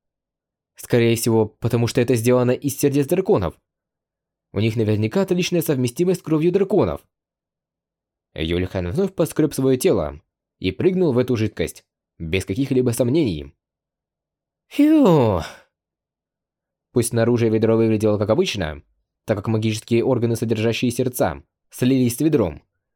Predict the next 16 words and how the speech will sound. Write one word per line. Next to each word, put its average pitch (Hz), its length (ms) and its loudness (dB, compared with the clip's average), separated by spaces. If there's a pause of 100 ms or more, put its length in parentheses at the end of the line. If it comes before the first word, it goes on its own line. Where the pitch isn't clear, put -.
(220)
они 98 220 -2
отлично 175 360 -2
выполняли 127 440 0
свою 107 240 0
работу. 107 500 -2 (720)
Волны 185 420 0
маны 180 300 0
и 107 60 2
разных 104 280 0
частей 120 260 -2
ведра 117 460 0 (320)
вибрировали 151 600 0
воду, 92 440 -2 (540)
и 95 140 -2
кровь 104 240 0
дракона, 92 580 -2